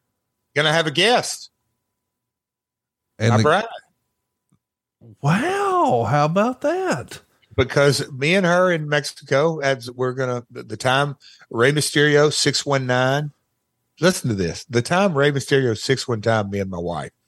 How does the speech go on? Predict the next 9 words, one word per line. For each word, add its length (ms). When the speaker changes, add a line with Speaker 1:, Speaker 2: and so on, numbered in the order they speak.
Speaker 1:
Does 60
that 120
sound 260
right? 240
Uh, 200
<laughs> 520
Speaker 2:
I 160
don't 180
know. 560